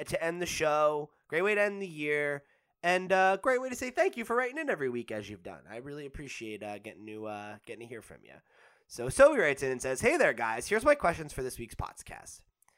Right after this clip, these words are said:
See, he's ready. It's every week. It's a weekly thing. Uh, <laughs> what is your wish list for twenty twenty? What would you like to see from Nintendo? Doesn't have to be games only. Maybe a new Switch model or just behavior changes or changes in the way they do online, et cetera.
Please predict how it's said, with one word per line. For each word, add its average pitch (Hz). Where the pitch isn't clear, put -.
See, 165
he's 160
ready. 123
It's 85
every 127
week. 123
It's -
a -
weekly 107
thing. -
Uh, 123
<laughs> -
what 220
is 349
your 349
wish 214
list -
for 135
twenty 139
twenty? 85
What 190
would 269
you 330
like 220
to 220
see 208
from 170
Nintendo? 101
Doesn't 151
have 277
to 269
be 247
games 180
only. 92
Maybe 165
a -
new 160
Switch 170
model 156
or 120
just 104
behavior 135
changes 135
or 90
changes 98
in 95
the 95
way 95
they 92
do 92
online, 135
et 104
cetera. 151